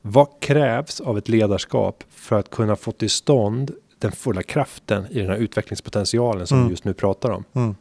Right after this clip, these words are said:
Speaker 2: Alltså, man, man måste förstå. Jag har ju, eh, jag har ju tur i och med att jag sitter i koncernledning, ja, och så har jag då,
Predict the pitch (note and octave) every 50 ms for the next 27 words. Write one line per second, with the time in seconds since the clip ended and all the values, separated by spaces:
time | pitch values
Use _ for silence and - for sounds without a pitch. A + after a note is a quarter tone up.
0 | _ _ _ - - - - - - - - - _ _ - A#2+ G#2 C3+ C3+ C#3
1 | D3 F3+ G3 A3 G#3 - E3+ C#3+ C#3+ D3 C#3 F3 D3 C#3+ C#3+ D3+ D#3+ E3+ E3 -
2 | - - - E3 - - D#3+ C#3 - - - - F3+ D#3 B2+ A#2+ A#2 B2 A#2+ -
3 | - _ _ _ _ - - - - - - - - - - - - - - _
4 | _ _ _ _ _ - C3+ C#3 D3 D3+ C#3 D3+ D3+ C#3+ C#3+ C#3 C3+ A2+ F2+ -
5 | - - - - _ _ _ - C#3 B2+ A#2+ B2+ - D3 C3 A#2+ A2+ G#2+ G#2 G2+
6 | G2 - - C#3+ C#3+ D3 D#3+ E3 D#3+ D#3+ D#3 D3+ - D3 C#3+ C#3+ C#3 C3 C3 C3
7 | B2+ B2 A#2 - B2+ A#2+ - D3 C3+ - C#3+ B2+ A2+ - A#2+ G#2+ - C3 A#2 G#2+
8 | A2 B2 B2+ A#2+ A#2 A2 G#2 G2+ G#2 G2 F#2+ A2+ C3+ G#2+ G#2+ D#3+ C#3+ A#2+ - -
9 | C3 G#2+ B2 C3+ C3+ C3+ C3+ C3 B2+ A#2 A2+ G#2+ G#2+ G#2+